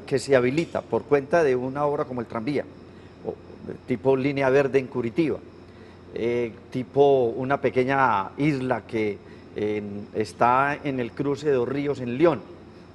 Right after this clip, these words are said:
eh, renovación urbana, o lo que hicieron aquí Mallorca y Puerta de Norte, que se dieron cuenta dónde estaban las terminales del metro y por lo tanto allí montaron su, el Estado no lo ha hecho, por lo tanto no ha utilizado recursos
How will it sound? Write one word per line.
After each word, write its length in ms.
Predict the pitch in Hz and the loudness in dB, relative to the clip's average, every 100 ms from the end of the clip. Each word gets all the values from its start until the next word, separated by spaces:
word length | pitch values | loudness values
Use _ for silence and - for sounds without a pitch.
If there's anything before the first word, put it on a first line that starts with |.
| - | -14
eh, 580 | 82 90 85 87 73 60 - | -10 -10 -10 -10 -12 -14 -4
renovación 500 | 117 117 117 120 135 | -2 0 0 0 -2
urbana, 400 | 151 151 139 98 - - - - - - | 0 0 0 -2 -10 -20 -20 -20 -20 -4
o 220 | 131 131 | 4 6
lo 160 | 135 135 | 6 2
que 100 | 139 | 0
hicieron 320 | 120 139 151 | 0 0 0
aquí 220 | 135 143 | -2 -2
Mallorca 760 | 139 147 139 143 139 147 143 147 - | 0 2 2 0 0 -2 -2 -4 -6
y 140 | 113 | -6
Puerta 380 | - 135 127 147 | -2 0 2 0
de 80 | 131 | 0
Norte, 400 | 151 127 - - - - - - | 0 -2 -4 -14 -16 -20 -20 -8
que 120 | 120 | -6
se 80 | 110 | 0
dieron 220 | 120 135 | 2 2
cuenta 340 | 127 147 127 143 | 2 2 4 2
dónde 260 | 147 147 | 2 0
estaban 320 | 139 143 135 139 | -2 2 2 0
las 140 | 117 | -2
terminales 500 | 117 110 113 127 139 | -4 -4 -4 -2 -2
del 140 | 117 | -2
metro 280 | 113 127 123 | -2 -2 -2
y 60 | 139 | -6
por 160 | 123 | -4
lo 120 | 113 107 | -4 -2
tanto 420 | 123 117 - 135 - - - | -4 -4 -6 -6 -10 -20 -6
allí 300 | 113 113 135 | -4 -2 -2
montaron 520 | 143 135 143 135 139 | -2 0 0 0 -2
su, 260 | 127 156 147 - - - - - | -6 -6 -8 -10 -20 -20 -8 -2
el 140 | 127 | -2
Estado 260 | 120 147 151 | -2 -6 -4
no 120 | 156 | -4
lo 80 | 156 | -4
ha 80 | |
hecho, 180 | 127 - | -4 -6
por 120 | 107 | -6
lo 120 | 117 110 | -6 -4
tanto 280 | 127 131 | -4 -4
no 100 | 143 | -4
ha 40 | 143 | -4
utilizado 460 | 139 131 104 117 | -4 -8 -4 -2
recursos 480 | 127 110 131 - 78 | -2 -4 -6 -8 -14